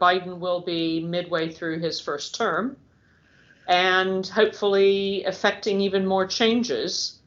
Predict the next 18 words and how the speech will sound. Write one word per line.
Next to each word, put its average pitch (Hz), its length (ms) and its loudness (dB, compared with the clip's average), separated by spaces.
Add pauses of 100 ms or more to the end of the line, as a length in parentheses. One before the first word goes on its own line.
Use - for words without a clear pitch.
(540)
that 175 440 2
demonstrate 185 720 0
America's 170 600 -2
commitment 165 600 -6
to 165 400 0
be 170 200 -2
part 175 360 4
of 170 140 0
the 185 80 -4
world. - 460 0 (600)
So, 180 920 4 (180)
yeah, 269 240 4
I 190 140 6
think, 190 460 -2
uh, 175 200 4
come 185 360 0
twenty 190 320 -4
twenty-three, 190 800 0